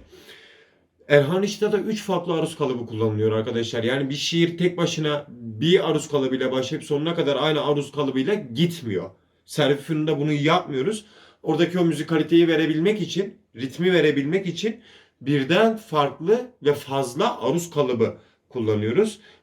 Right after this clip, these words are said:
Bu nedenle cevabımız Bursa olacak.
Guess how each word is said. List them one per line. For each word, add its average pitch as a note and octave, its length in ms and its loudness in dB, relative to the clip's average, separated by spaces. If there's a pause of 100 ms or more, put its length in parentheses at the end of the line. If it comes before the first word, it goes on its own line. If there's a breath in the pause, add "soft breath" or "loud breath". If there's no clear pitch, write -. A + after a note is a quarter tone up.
Bu D3+ 100 -2
nedenle C3 320 0
cevabımız C3+ 600 0 (300 soft breath)
Bursa C#3+ 580 -2 (120)
olacak. B2+ 540 2